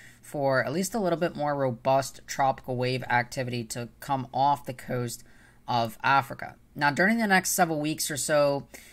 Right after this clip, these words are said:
we're going to start to see more troughiness out here across the central part of the main development region. You notice this big trough up here.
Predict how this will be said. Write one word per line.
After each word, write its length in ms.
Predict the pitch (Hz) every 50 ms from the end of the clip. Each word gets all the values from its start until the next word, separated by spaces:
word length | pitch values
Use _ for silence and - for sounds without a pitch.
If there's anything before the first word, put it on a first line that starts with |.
| - -
we're 100 | - 143
going 260 | 135 143 165 165 170 170
to 80 | 175
start 300 | 165 - - 160 151 151
to 100 | - 143
see 540 | 123 - - 165 151 147 143 143 143 135 -
more 320 | - 135 131 139 160 202 196
troughiness 840 | - - - 175 160 160 165 160 - 151 139 135 131 131 127 - -
out 220 | - 135 135 135 135
here 400 | - 143 135 131 131 131 123 127 - - - - - - -
across 540 | - 139 - - 151 143 139 139 135 127
the 160 | - 139 131 127
central 800 | 123 - - 156 151 135 - - 156 139 139 139 135 127 127 - - -
part 320 | - 151 143 139 135 - -
of 140 | 131 135 127
the 100 | 127 123
main 300 | 123 127 131 135 131 123
development 560 | 127 117 - - 131 123 120 - 123 123 -
region. 400 | - 131 135 131 117 127 127 120
You 100 | 120 120
notice 280 | 123 131 131 127 127 -
this 140 | 120 117 -
big 540 | - _ - 151 165 185 190 185 180 -
trough 460 | - - - 170 156 147 147 147 - 147
up 160 | 135 127 -
here. 400 | - 151 143 139 135 135 131